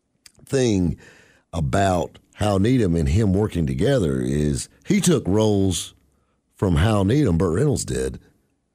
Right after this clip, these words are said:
that were really not good career moves for him.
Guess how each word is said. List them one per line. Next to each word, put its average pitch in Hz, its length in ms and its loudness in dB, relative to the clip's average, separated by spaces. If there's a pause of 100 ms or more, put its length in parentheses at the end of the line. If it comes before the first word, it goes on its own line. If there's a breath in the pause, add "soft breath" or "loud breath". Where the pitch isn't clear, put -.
(240)
that 95 320 0 (240)
were 120 220 2
really 135 520 2
not 113 260 2
good 113 260 0
career 123 420 0
moves 69 680 -2 (1500)
for 104 220 0
him. 85 640 2